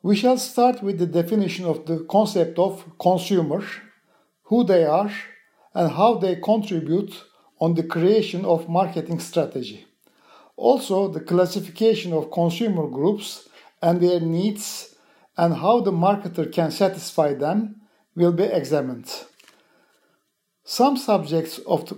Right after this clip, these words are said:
the, the course contains are the consumer research methods, consumer motivation and its impact on purchase decisions, brand personality,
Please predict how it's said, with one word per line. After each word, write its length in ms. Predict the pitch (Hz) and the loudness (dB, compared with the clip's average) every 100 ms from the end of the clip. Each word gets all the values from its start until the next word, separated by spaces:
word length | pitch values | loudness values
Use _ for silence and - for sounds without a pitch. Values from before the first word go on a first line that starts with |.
| - | -14
the, 100 | - | -8
the 100 | 165 | -4
course 280 | 170 202 214 | 2 4 4
contains 920 | - 175 165 160 160 226 208 - - _ _ - | 0 -4 -2 0 0 0 -4 -8 -14 _ _ 2
are 400 | 165 190 202 - | 4 4 0 -8
the 140 | - 165 | -8 -4
consumer 580 | 185 190 185 233 214 180 | 0 0 0 0 2 2
research 440 | 185 180 165 165 | 2 2 0 0
methods, 640 | 156 131 151 - - - - _ _ _ _ _ | -8 -2 -2 -2 -10 -12 -18 _ _ _ _ _
consumer 500 | - 185 175 220 202 | 0 0 2 0 2
motivation 760 | 175 156 160 170 175 147 170 - | 0 0 0 2 2 0 -4 -4
and 200 | 151 165 | -2 -2
its 160 | 170 | -4
impact 680 | - 202 185 165 180 - - - | -2 -2 2 2 2 -4 -20 -2
on 220 | 156 135 | -2 0
purchase 360 | 185 185 180 - | 0 0 -4 -4
decisions, 880 | 165 143 139 123 196 214 - - _ _ _ _ _ | -4 -2 -4 -4 -4 -4 -10 -14 _ _ _ _ _
brand 440 | 165 170 220 214 - | 2 4 4 0 0
personality, 1000 | 180 170 180 180 156 139 139 190 202 | 0 0 -2 0 0 -2 -4 -4 -6